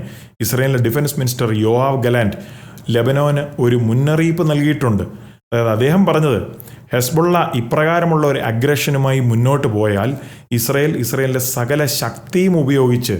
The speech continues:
ഹെസ്ബുള്ളയെ നേരിടുമെന്ന്. എന്നിട്ട് താൻ രണ്ടായിരത്തി ആറിലെ ആ സെക്കൻഡ് ലെബനോൻ യുദ്ധത്തെ ഓർമ്മിപ്പിച്ചുകൊണ്ട്, കാരണം അതൊരു പരാജയമായിരുന്നല്ലോ എന്ന് ഓർമ്മിപ്പിച്ചുകൊണ്ട് താൻ പറഞ്ഞത്, "Those who play with fire should expect destruction."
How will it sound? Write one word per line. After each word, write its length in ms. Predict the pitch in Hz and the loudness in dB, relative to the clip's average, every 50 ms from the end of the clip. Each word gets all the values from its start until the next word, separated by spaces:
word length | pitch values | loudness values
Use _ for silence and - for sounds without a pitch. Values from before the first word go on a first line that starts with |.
| - - - - - - | -6 -10 -16 -16 -8 -4
ഹെസ്ബുള്ളയെ 500 | 123 117 - 131 123 123 123 123 120 113 110 | -4 -2 0 2 2 4 4 4 4 2 2
നേരിടുമെന്ന്. 500 | 110 113 123 123 120 110 101 90 82 80 82 - - - - - - _ _ _ - 117 | 2 2 2 2 2 2 0 0 -2 -4 -8 -10 -16 -20 -20 -20 -20 _ _ _ -4 -2
എന്നിട്ട് 220 | 120 131 139 156 - 131 | 0 0 0 0 0 0
താൻ 140 | 123 139 151 120 98 - - - - - - - | 0 2 2 0 -2 -4 -8 -12 -18 -18 -10 -4
രണ്ടായിരത്തി 480 | 117 110 110 120 131 143 151 160 160 160 135 117 110 120 | -2 0 2 2 2 2 0 0 0 0 0 0 0 2
ആറിലെ 320 | 135 147 151 151 143 143 147 143 - - - 117 | 2 0 2 0 0 0 -2 -4 -8 -6 -4 -2
ആ 20 | 120 131 123 - - | -2 -2 -2 -2 -4
സെക്കൻഡ് 440 | - 123 - - - 160 165 160 151 143 | -4 -4 -4 -4 -2 0 2 2 2 2
ലെബനോൻ 420 | 139 135 139 143 143 147 151 147 139 120 120 | 2 2 2 0 2 2 2 2 0 0 0
യുദ്ധത്തെ 500 | 123 117 113 123 139 135 139 139 151 139 139 - - 113 107 | 0 0 0 0 0 0 0 -2 -2 -2 -2 -2 -2 0 0
ഓർമ്മിപ്പിച്ചുകൊണ്ട്, 760 | 123 139 156 165 175 170 170 170 - - 156 135 123 104 98 95 - - - - - - - | 2 2 2 2 2 0 0 -2 -2 0 0 0 2 0 0 -4 -8 -12 -18 -20 -12 -6 -2
കാരണം 260 | 123 127 139 139 135 123 123 | -2 0 0 0 -2 -2 -2
അതൊരു 220 | 123 123 139 135 139 139 131 | 0 0 0 0 -2 -2 -2
പരാജയമായിരുന്നല്ലോ 1200 | 117 117 127 135 147 170 180 190 190 190 185 175 147 139 143 151 151 151 151 151 151 156 160 160 147 135 | 0 0 2 2 2 2 2 2 2 2 2 2 0 0 0 0 0 0 0 0 2 2 4 4 2 2
എന്ന് 120 | 131 117 110 110 | 2 0 0 0
ഓർമ്മിപ്പിച്ചുകൊണ്ട് 680 | 131 147 170 175 165 175 165 170 - 170 151 127 113 - 117 | 0 0 0 0 0 0 0 0 0 0 0 0 0 0 0
താൻ 120 | 131 151 151 139 | 0 0 0 0
പറഞ്ഞത്, 320 | 123 120 123 123 110 90 - - - - - - - - _ - 123 | 0 0 2 2 0 0 -2 -6 -10 -14 -16 -18 -20 -14 _ -2 0
"Those 180 | 135 156 170 170 - | 2 2 0 0 0
who 80 | 180 160 165 - 165 | 0 -2 -2 -2 0
play 140 | 156 175 180 156 | 0 2 2 0
with 140 | 147 120 - - - | -2 -4 -6 -4 -2
fire 280 | 147 151 151 131 107 101 101 - - - - - - | 0 2 2 2 0 -2 -4 -8 -12 -18 -18 -10 -4
should 180 | - 131 123 123 123 - 127 | -2 -2 -2 -2 -2 -6 -6
expect 440 | 123 - - - - - 139 139 - 123 117 | -6 -6 -8 -6 -4 -4 -4 -2 -2 -2 0
destruction." 560 | 113 110 - - - 135 127 - - - - | 0 0 -2 -4 -4 -4 -4 -4 -4 -6 -6